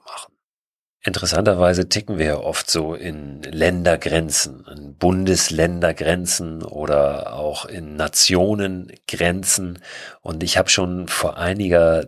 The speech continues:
Zeit mal geguckt, wenn ich jetzt die Entfernung nehme von Hamburg bis nach München, was ja gefühlt sind sechs Stunden, glaub ich, mit dem I C E, wenn ich mich in den Zug setze,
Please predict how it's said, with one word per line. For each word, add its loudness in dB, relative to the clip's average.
Zeit 2
mal -2
geguckt, -8
wenn -2
ich 0
jetzt 0
die -2
Entfernung 0
nehme 0
von -4
Hamburg -2
bis -2
nach -4
München, -2
was 2
ja 6
gefühlt 0
sind -10
sechs 0
Stunden, -2
glaub 4
ich, -2
mit -6
dem -10
I -10
C 0
E, -2
wenn -4
ich -8
mich -8
in -12
den -10
Zug -4
setze, 0